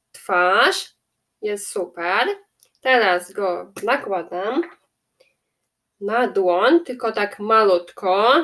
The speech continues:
żeby nie, nie przesadzić, żeby on, nie było go za dużo. O, tyle mi wystarczy. Teraz będę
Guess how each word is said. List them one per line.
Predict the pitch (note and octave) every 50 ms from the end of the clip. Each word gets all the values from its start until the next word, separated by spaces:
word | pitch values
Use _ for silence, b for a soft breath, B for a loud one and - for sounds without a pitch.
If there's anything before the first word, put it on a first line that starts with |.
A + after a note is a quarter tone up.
| D4 C4+
żeby | A#3 G3+ G3 G#3 G3+ G3+
nie, | G3 F#3+ F#3+ F#3+ G3 A3 A3
nie | A#3 A3+
przesadzić, | G#3+ - G#3+ G3+ - F#3+ E3 E3+ - - G3+ A3+ B3+ D#4+ C#4+ - - _ _ _ -
żeby | G#3 G3+ G3 G#3 G3+ G3 F#3+ G3 G3+ -
on, | G#3 G#3 G3+ G3+ G3 - b b b b b b b b b b b b _ -
nie | G#3 G3+ G#3 G3+
było | G3 A#3 A3+ G#3 G3+
go | G3+ F#3+ F3+
za | F3 A3 A3 G#3
dużo. | - E3+ D#3 - - F3 F#3 G#3+ A#3+ C4+ E4+ G4+ G4 - _ _ _ _ _ _ _ _ _ _ _ _ _ _ _ _ _ _ _ _ _ _ _ _ _ _ -
O, | F#3 F3+ F3+ F#3+ G#3+ C4+ - - _ _ _ _ _ _ _ _ _ _ _ _ _ _ _ _ _ _ _
tyle | - A3 G#3+
mi | G#3 F#3+ F3+ F3+ F3+
wystarczy. | G3 A3 A#3 A#3 - - E4+ F4 F4+ F4 - - G#4+ A4+ A#4+ C5 B4+ C5 - - - - _ _ _ _ _ _ _ _ _ _ _ _ _ _ _ _ _ _ _ _ _ _ _ _ _ _ _ _ _ _ _ _ _ _ _ _ _ _ _ _ _ _ _ _ _ _ _ _ _ _ _
Teraz | - C4 B3+ A#3+ A3+ A3 A3 A3 G#3
będę | A3+ A3+ A3 G#3+ G3+ G3 F#3+ F3+